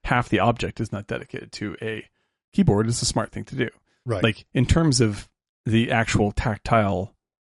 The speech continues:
Speaker 1: ability of a keyboard, I still prefer it. Like,
Speaker 2: Sure.
Speaker 1: um, like, like, I don't, I'm like, it's a pain in the ass to text on a screen because you can't tell what the hell you're typing most of the time.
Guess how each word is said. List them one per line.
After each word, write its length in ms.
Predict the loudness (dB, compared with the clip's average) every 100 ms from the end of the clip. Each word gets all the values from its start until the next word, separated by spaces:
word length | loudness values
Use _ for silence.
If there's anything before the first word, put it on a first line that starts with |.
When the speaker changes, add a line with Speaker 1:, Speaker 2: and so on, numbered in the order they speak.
| _ 0
Speaker 1:
ability 400 | 4 4 4 0
of 80 | -4
a 60 |
keyboard, 420 | -2 0 2 0 2
I 40 | 0
still 280 | 2 2
prefer 320 | 2 0 -2 -6
it. 160 | -12 -20 _ _ _ _ _
Like, 300 | -6 -6 -6 -4
Speaker 2:
Sure. 240 | 0 0
Speaker 1:
um, 140 | -2 -4 -2
like, 200 | -2 0 -2 -2
like, 260 | -2 -2 -8 -18 -2
I 120 | 0
don't, 340 | 4 4 4 4
I'm 320 | 4 4 -2
like, 180 | -4 -6
it's 140 | -6 0
a 40 |
pain 160 | 2 2
in 60 |
the 80 | 0
ass 220 | -2 -2
to 80 | -4
text 380 | -2 -2 -2 -6
on 160 | -4 -4
a 20 |
screen 300 | -2 -2 -2
because 480 | -2 -4 -4 -8 -10 _ _ _ _ _ _ -2
you 100 | 0
can't 260 | 2 0
tell 140 | 2 2
what 80 | 2
the 80 |
hell 180 | 0 -2
you're 120 | -2
typing 300 | 0 0 0
most 200 | -2 -4
of 80 | -4
the 100 | -4
time. 260 | -4 -4